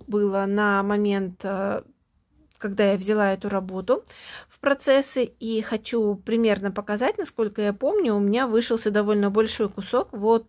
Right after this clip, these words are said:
такой. И кое-где я здесь даже бэкстич проложила, какая-то ниточка тоже лежит. Бэкстич проложила, и,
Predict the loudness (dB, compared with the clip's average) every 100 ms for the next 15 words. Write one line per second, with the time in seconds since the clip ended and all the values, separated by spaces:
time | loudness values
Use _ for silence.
0 | _ -2 -2 -4 -2 2 4 2 0 -8
1 | -20 -20 -20 -20 -20 -6 -2 0 2 6
2 | 6 6 2 0 0 -2 0 -2 0 -2
3 | -4 -12 -18 -10 -6 -4 -4 -2 -2 -4
4 | -10 -14 -12 -10 -10 -12 -18 -16 -12 -10
5 | -6 -4 -4 -6 -10 _ _ _ _ _
6 | _ _ _ _ _ _ -2 -2 -2 -10
7 | -4 0 2 2 2 2 0 -2 -4 -4